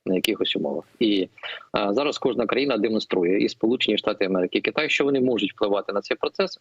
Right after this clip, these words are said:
через допомогу, е, С Ш А Україні або допомогу Китаю в Росії. Е, це абсолютно очевидно, що ми щойно говорили про важливість наданої допомоги нам. Е, вона вкрай потрібна, тому що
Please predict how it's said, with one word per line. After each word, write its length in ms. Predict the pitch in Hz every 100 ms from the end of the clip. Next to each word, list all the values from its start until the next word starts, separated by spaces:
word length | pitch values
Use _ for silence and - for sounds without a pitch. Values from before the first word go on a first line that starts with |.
| -
через 440 | - 101 - - -
допомогу, 680 | 113 - 127 123 104 101 - _ - - _ -
е, 260 | 110 101 - - - -
С 60 | -
Ш 160 | - 117
А 100 | 98
Україні 640 | 117 127 151 208 214 180
або 300 | 113 110 113
допомогу 540 | 107 113 120 120 107 95
Китаю 400 | 113 - 151 110
в 40 |
Росії. 440 | 104 - - - - _ _ _ _ _ -
Е, 240 | 104 107
це 120 | 110 226
абсолютно 400 | - 175 - 123
очевидно, 440 | - 143 160 117
що 500 | - - 107 98 92
ми 100 | 104
щойно 300 | - 127 107
говорили 360 | 104 123 127 107
про 180 | 104 101
важливість 580 | 113 101 95 80 -
наданої 420 | 92 95 87 87 87
допомоги 500 | 92 110 151 127 107
нам. 140 | 92
Е, 840 | - _ - - - - 95 90
вона 240 | 87 98 90
вкрай 340 | - 113 101
потрібна, 420 | 104 123 131 123
тому 280 | 104 95 92
що 520 | - 98 90 90 87